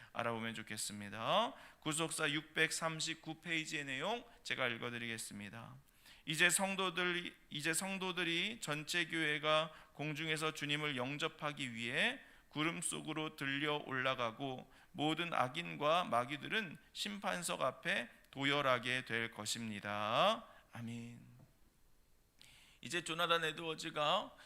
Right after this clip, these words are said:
구속사 중에 재림에 대해서 이야기를 합니다. 재림 때에 어떻게 되느냐? 성도들이 공중에서 주님을 맞이하게 됩니다.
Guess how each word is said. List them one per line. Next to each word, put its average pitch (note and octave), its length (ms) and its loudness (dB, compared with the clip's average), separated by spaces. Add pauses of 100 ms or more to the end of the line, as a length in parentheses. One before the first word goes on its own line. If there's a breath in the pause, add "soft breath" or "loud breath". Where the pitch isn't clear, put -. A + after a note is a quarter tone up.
(100)
구속사 F3+ 760 2
중에 F3+ 480 -4
재림에 G3+ 460 6
대해서 C#3+ 640 0
이야기를 B2+ 500 2
합니다. A2 680 0 (500 soft breath)
재림 G3+ 380 6
때에 A3 160 6
어떻게 F#3 340 2
되느냐? E3+ 720 -6 (320)
성도들이 B3 840 4 (420 soft breath)
공중에서 A#3 580 4
주님을 G3 720 4
맞이하게 F3+ 520 4
됩니다. C3+ 420 -4